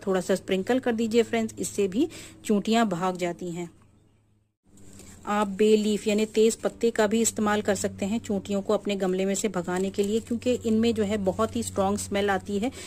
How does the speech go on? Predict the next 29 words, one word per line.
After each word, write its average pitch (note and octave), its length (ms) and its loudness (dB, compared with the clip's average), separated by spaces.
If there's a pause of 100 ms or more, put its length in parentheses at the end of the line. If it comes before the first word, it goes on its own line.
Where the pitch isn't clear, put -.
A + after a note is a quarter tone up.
(280)
इसकी B3+ 300 2
smell A3 320 4
से A3 160 2
ही A3+ 160 2
वो A#3 120 4
दूर G3+ 220 4
भागते F3+ 320 -2
हैं G#3+ 160 2
friends। G#3+ 340 -2
तो G#3 100 0
आपने F#3+ 320 -2
करना G3+ 340 -2
क्या G#3+ 200 -2
है, G#3+ 200 0
इन G#3 200 -2
पत्तों G3 340 -4
को A3 120 -2
थोड़ा G3 220 0
सा F#3+ 140 -4
crush F#3+ 240 -4
कर G#3+ 160 -2
लेना G#3 280 -2
है, G#3 140 -2
दो F#3+ 160 -2
चार G3+ 180 -2
टुकड़े G3 260 -2
बना G#3+ 240 0
लेने G#3 240 -2
हैं B3+ 160 2